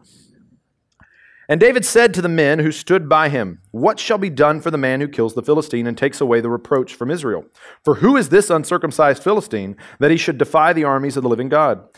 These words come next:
And the people answered him in the same way, "So shall it be done to the man who kills him." David has one question. "What do I get if I go down in that valley and whack that fool? What do I get if I put that guy in the ground?"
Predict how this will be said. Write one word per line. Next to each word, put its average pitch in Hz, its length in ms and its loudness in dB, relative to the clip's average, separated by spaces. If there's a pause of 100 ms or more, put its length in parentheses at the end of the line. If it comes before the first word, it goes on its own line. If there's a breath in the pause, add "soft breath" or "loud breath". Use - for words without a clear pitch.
(160 loud breath)
And 147 160 2
the 147 40 0
people 147 280 0
answered 120 280 -4
him 110 120 -4
in 98 60 -10
the 95 80 -12
same 90 240 -10
way, 151 240 -2
"So 135 220 -4
shall 127 180 0
it 123 80 -2
be 127 80 -8
done 104 380 -4 (240 loud breath)
to 135 100 -4
the 117 80 -4
man 98 220 -6
who 92 100 -8
kills 123 300 -4
him." 92 160 -12 (560 soft breath)
David 160 200 2
has 135 140 0
one 160 220 -2
question. - 420 -2 (640 soft breath)
"What 127 280 2
do 285 100 6
I 254 80 4
get 160 260 4
if - 80 0
I 156 120 4
go 170 140 4
down 151 200 2
in 151 80 2
that 143 140 2
valley 139 260 2
and 101 120 -6
whack 123 220 0
that 95 200 -4
fool? - 300 -8 (800)
What 170 320 4
do 339 80 6
I 294 140 6
get 208 180 4
if 175 80 2
I 170 80 4
put 165 280 -2
that 143 180 2
guy 131 220 2
in 117 200 -4
the 107 80 -8
ground?" 92 460 -12